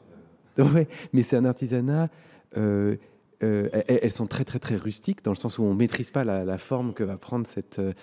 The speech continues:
les, les, les, les, les, l'embranchement de l'arbre. Mais quand on sait, je, voilà, je, c'était drôle, cette <laughs> révélation, en fait, de, tiens, c'est pour ça que ça a cet ap-, aspect vraiment d'une forêt, je trouve, quoi. Euh,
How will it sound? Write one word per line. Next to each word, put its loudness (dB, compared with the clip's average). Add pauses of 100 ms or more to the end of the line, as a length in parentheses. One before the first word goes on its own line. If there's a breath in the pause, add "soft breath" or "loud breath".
(260 loud breath)
les, 0
les, 0
les, -2
les, -4
les, -6
l'embranchement -2
de -4
l'arbre. -6 (320 loud breath)
Mais 2
quand 0
on 2
sait, 0 (100)
je, 0
voilà, 4
je, -4
c'était -2
drôle, 2
cette -2
<laughs> 0
révélation, 2
en -4
fait, 0
de, 4 (380 loud breath)
tiens, 0
c'est -2
pour -4
ça -2
que -16
ça 0
a 2
cet -6
ap-, -6 (120)
aspect -2
vraiment -2
d'une -8
forêt, -2 (100)
je -20
trouve, -12
quoi. -16 (640 loud breath)
Euh, -4